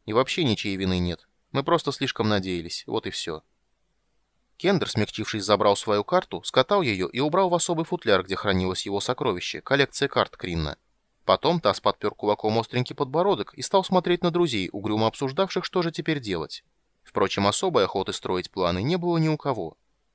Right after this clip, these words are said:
Тассу стало скучно. Ему хотелось скорее исследовать город.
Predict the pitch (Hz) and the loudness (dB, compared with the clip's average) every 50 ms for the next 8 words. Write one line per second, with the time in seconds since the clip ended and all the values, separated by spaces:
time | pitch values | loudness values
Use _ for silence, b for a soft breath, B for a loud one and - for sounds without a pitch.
0 | _ _ _ _ _ _ _ _ - 196 180 - 180 - - 180 165 156 151 - | _ _ _ _ _ _ _ _ 4 4 4 4 -2 -4 0 0 2 2 0 -2
1 | - - 98 - - 87 78 - - _ _ _ _ _ - 95 95 104 101 - | -8 -10 -10 -8 -6 -6 -8 -8 -10 _ _ _ _ _ -8 -2 0 2 2 2
2 | - - - - 185 160 120 - - - 143 156 190 190 185 170 - - 185 170 | 2 0 2 2 2 2 2 0 0 0 2 2 2 2 0 -2 -2 0 0 0
3 | 165 160 165 147 117 98 95 82 - - _ _ | 0 0 -2 -4 -2 -2 -2 -2 -2 -6 _ _